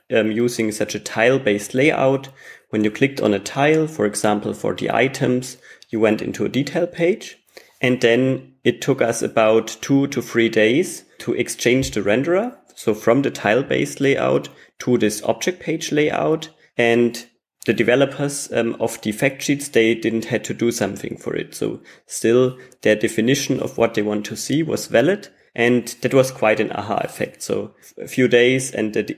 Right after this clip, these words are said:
U I design changed and the developers didn't had to do something for it. And as this did,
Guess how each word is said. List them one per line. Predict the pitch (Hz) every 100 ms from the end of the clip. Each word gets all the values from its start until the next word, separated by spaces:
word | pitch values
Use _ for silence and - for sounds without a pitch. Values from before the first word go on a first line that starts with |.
| _
U | 113
I | 107 113
design | 117 - 110 107
changed | 113 113 123 127 - -
and | 107 104 104 - - _
the | -
developers | 107 107 107 107 110
didn't | - 110 104
had | 104 -
to |
do | 104 104
something | 104 98 104 107 107
for | - -
it. | 104 - _ - - - _ 120
And | 117 120 113 - - -
as | 123 -
this | 151 151
did, | - 143 139